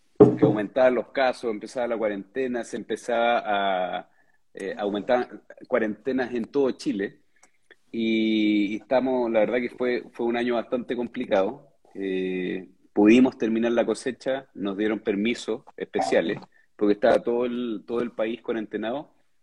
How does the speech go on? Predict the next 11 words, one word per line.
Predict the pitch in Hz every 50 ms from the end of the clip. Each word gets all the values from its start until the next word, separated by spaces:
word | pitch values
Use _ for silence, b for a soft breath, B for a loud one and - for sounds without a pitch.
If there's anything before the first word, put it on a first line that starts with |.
| _ _ -
y | - 98 104 101 101 95 98 98 -
la, | - 101 101 - 98
la | 98 98 98
verdad | 98 98 113
que | 113 107
tuvimos | 110 113 110 113 113
la | 104
suerte | - - 135 117 - - 127
de |
tener | 107 110 117 127 120 110 -
permiso, | - 104 107 120 117 - - 127 123